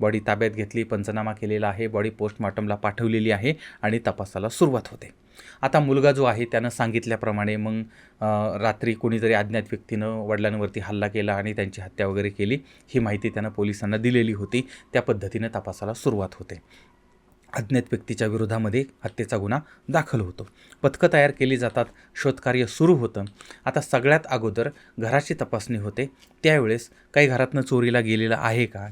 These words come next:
किंवा चोरीच्या किंवा दरोड्याच्या उद्देशानं ही घटना तर झाली नाही ना किंवा हत्या तर झाली नाही ना, त्यासाठी मग सगळी तपासणी झाली, पण सगळं व्यवस्थित होतं, काहीही चोरीला गेलेलं नव्हतं.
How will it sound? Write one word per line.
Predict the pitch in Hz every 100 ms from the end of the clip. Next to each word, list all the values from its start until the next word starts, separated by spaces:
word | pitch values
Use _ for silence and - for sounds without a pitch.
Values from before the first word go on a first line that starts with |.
| 104
किंवा | 113
चोरीच्या | 113 139 135 135 127 104
किंवा | 101 - - - 117
दरोड्याच्या | 107 117 127 117 135
उद्देशानं | 117 104 113 107 113
ही | 107 131 139 - - -
घटना | 95 - 127
तर | -
झाली | 120 107 117
नाही | 113 107 101
ना | 92
किंवा | 101 107
हत्या | - - 123
तर | 131
झाली | 113 107 107
नाही | 95
ना, | 104 101 - - -
त्यासाठी | 131 123 139
मग | 131 127 -
सगळी | 120 135
तपासणी | 135 110 107 120
झाली, | 107 104 131 - -
पण | - 120
सगळं | - 104 113
व्यवस्थित | 123 104 101 - 110
होतं, | 117 117
काहीही | 110 107 101 107
चोरीला | 131 117 101 101
गेलेलं | 101 95 95 113 131 - -
नव्हतं. | 143 156 117 107